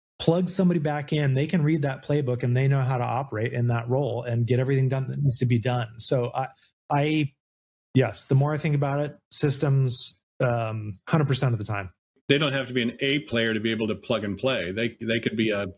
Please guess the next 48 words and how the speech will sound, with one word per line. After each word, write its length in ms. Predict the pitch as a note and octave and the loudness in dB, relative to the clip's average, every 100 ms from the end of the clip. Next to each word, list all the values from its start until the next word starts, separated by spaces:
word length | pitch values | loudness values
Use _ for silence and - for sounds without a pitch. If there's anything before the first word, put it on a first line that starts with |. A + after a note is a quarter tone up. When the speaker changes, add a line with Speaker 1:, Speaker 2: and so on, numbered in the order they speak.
| - | -2
Speaker 2:
they 80 | D#3 | 0
could 100 | D#3 | 2
be 100 | C#3 | 0
a 60 | |
B 220 | G#2+ B2+ | 2 2
minus 360 | C3+ B2 C#3+ C#3+ | 2 0 -2 -4
player 240 | - A2+ | -2 -2
and 120 | A2+ G#2+ | 0 -2
say, 400 | A#2 A2 G#2+ - _ _ _ - | -2 -2 -4 -8 _ _ _ -2
uh, 120 | A#2 B2 | -2 0
okay, 260 | C3 B2 C3 | -2 0 0
they 120 | A#2+ | 0
filled 260 | A2 C#3+ B2 | 0 0 -2
the 100 | A#2 | 0
hole 280 | A#2+ B2+ A#2+ | 0 0 0
and 80 | |
it 60 | A#2 | 0
only 200 | A#2+ B2 | 0 0
took 140 | A2 B2 | -2 -2
them 100 | A#2 | -2
a 60 | |
couple 220 | - A#2+ | -2 -2
of 80 | A2 | -2
days 220 | A2 A2 | 0 -2
to 80 | - | -2
get 120 | G2+ | -4
up 120 | G#2 G#2 | -4 -4
and 80 | G#2 | -4
running. 280 | G2+ G2 F2+ _ _ _ _ | -4 -4 -8 _ _ _ _
Yeah. 160 | - F2 - | -4 -4 0
Speaker 1:
Yep. 160 | C3+ B2 _ _ _ | 0 0 _ _ _
Speaker 2:
Yeah. 160 | G#2 F2+ - _ _ | -6 -6 -8 _ _
No, 120 | C3 | 0
that's 180 | C3 A2+ | 0 -2
great. 240 | - G#2 - _ _ | -2 -4 -6 _ _
That's 140 | A#2+ A2+ | -2 -2
great. 260 | A2+ F#2 - _ _ _ | -2 -4 -8 _ _ _
Um, 320 | F3+ E3 D3+ - _ _ _ _ _ _ | 2 2 0 -4 _ _ _ _ _ _
I'm 140 | D3 C#3+ | 2 2
curious, 300 | - D#3+ - | 2 0 0
uh, 80 | |
the, 260 | C3 B2 A#2+ | -4 -4 -6
the, 220 | B2 G#2+ - - | -6 -8 -8 -6
the 80 | A2+ | -2
show 340 | - F#3 E3+ | 0 0 0
is 120 | A2+ | -2
literally 560 | G#2+ A2 D3+ D3+ A2+ G#2+ | 0 0 2 0 -2 -4
for, 680 | G#2 A2+ G#2+ G#2 G#2 G2 | -4 -4 -2 -2 -4 -6